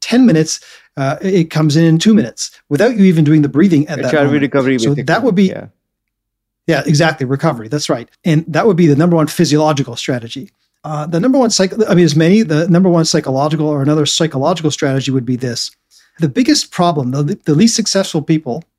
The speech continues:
Speaker 1: make their decisions about what to do themselves every day based on their moods, based on their energy levels, based on what their mind says they can and cannot do, and their circumstances.
Speaker 2: Right.
Speaker 1: The most successful people, they make their decisions about what to do themselves, not based on their moods,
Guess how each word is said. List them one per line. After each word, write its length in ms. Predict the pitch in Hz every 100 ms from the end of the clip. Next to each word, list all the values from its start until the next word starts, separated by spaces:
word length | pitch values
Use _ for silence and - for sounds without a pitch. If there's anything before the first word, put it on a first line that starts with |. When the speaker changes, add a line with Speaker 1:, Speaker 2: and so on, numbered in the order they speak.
| _ _
Speaker 1:
make 260 | 196 180 220
their 120 | 160
decisions 420 | 139 143 233 185
about 140 | 147 151
what 100 | 147
to 80 | 120
do 160 | 262
themselves 400 | 131 135 139 131
every 200 | 139 127
day 180 | 113 127
based 240 | 165 185 220
on 60 |
their 120 | 208 175
moods, 560 | 139 151 165 143 - _ _
based 200 | 180 175
on 100 | 196
their 140 | 185 196
energy 320 | 160 156 170
levels, 560 | 156 151 160 160 - - -
based 220 | 196 220
on 80 | 185
what 120 | 180
their 80 | 151
mind 280 | 143 147 147
says 280 | 147 139
they 80 | 143
can 200 | - 139
and 100 | 135
cannot 260 | 139 123 113
do, 160 | 123
and 140 | 143 160
their 80 | 156
circumstances. 760 | - 139 127 - 120 131 117
Speaker 2:
Right. 80 | 101 _ - -
Speaker 1:
The 60 | 156
most 240 | 180 220
successful 480 | 185 - 202 - 196
people, 460 | 185 180 175 113 - _ _ -
they 220 | 139 202
make 300 | 196 196 -
their 160 | 170
decisions 500 | 175 170 190 170 143 123
about 220 | 135 160
what 160 | 190
to 100 | -
do 220 | 135 165 147
themselves, 420 | 135 139 113 -
not 600 | 131 143 185 170 - - _ _ -
based 240 | 143 -
on 100 | 147
their 100 | 131
moods, 400 | 123 123 123 123